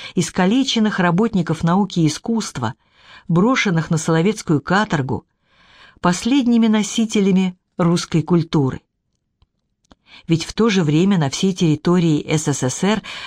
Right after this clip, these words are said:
развёртывался процесс грандиозного строительства, включавший в себя огромное количество творческих сил высокого напряжения. Как можно сравнить по объёму и по результатам творческую работу этих сил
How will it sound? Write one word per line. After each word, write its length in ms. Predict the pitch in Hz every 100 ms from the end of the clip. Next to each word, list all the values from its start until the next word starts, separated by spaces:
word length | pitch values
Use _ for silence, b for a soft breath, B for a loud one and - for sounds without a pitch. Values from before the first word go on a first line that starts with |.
| -
развёртывался 840 | 156 160 147 170 196 185 180 175
процесс 460 | 156 147 - 196 180
грандиозного 640 | 156 151 147 165 160 160
строительства, 920 | 156 - 135 165 226 - 113 - - B B B -
включавший 640 | - 170 165 254 254 202
в 40 | 180
себя 420 | - 156 190 208 B B B
огромное 600 | 147 151 190 277 240 233
количество 640 | - 208 208 - 185 190
творческих 680 | 190 170 196 - 160 - 143
сил 260 | - 233 208
высокого 540 | 180 - 208 214 208
напряжения. 800 | 202 214 226 196 160 120 113 - _ _ _ _ _ _ -
Как 400 | 170 180 175 156
можно 320 | 160 156 160
сравнить 600 | - 151 147 160 214 - B B -
по 140 | 160
объёму 600 | 147 156 170 233 175 139 b b -
и 80 | 180
по 100 | 175
результатам 640 | 170 170 160 220 233 202
творческую 640 | 170 180 226 208 - 180 165
работу 360 | 165 202 202
этих 240 | 156 139 -
сил 300 | - 247